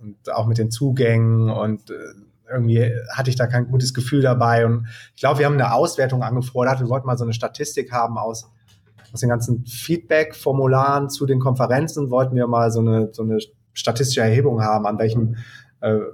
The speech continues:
wo stehen die Leute, wie alt sind die, wo kommen die her, was für Background haben die.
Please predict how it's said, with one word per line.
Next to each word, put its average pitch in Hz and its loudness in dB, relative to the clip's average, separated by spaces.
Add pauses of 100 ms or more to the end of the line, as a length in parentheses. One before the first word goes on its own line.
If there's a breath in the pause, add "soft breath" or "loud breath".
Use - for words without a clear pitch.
(120)
wo 120 0
stehen 131 0
die 135 2
Leute, 123 2
wie 117 2
alt 123 0
sind 117 -2
die, 113 0
wo 107 -2
kommen 113 -2
die 110 2
her, 120 0
was 113 -4
für 107 -10
Background 117 -2
haben 117 -2
die. 113 0